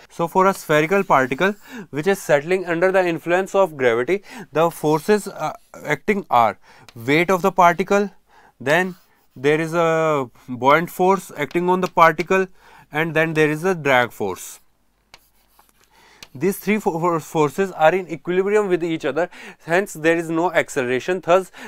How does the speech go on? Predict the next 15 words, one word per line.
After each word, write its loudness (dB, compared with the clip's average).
the, 2
uh, -2
velocity 0
created 0
is -2
constant 2
velocity. -2
We 4
term 4
this 0
velocity 0
as -2
the -2
terminal 0
velocity, -4